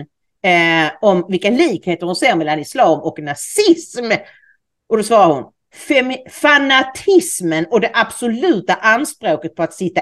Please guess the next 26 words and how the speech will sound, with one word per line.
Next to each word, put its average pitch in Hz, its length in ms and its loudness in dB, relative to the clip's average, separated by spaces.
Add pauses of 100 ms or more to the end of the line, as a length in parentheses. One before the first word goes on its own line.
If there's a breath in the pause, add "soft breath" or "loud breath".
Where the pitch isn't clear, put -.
inne 233 280 -2
med 156 120 -4
den 147 240 -2
enda 196 400 -2
sanningen, 151 560 -4 (220 loud breath)
den 123 120 -8 (120)
andliga 220 500 2 (100)
enkelheten, 131 880 -2
är 139 260 0
densamma 117 840 -4
hos - 220 -12
både 156 360 2
islam 113 540 -4 (260)
och - 240 0 (200)
nazismen." 135 1000 -8 (960)
Tacka - 320 -12 (200)
tusan 139 460 -6
för 107 100 -12
att 101 160 -10
Rakel 117 380 -8
Shukri 113 500 -10
inte 120 220 -10
vågade 104 420 -10
ta 120 140 -10
in 120 220 -12
den. 107 320 -12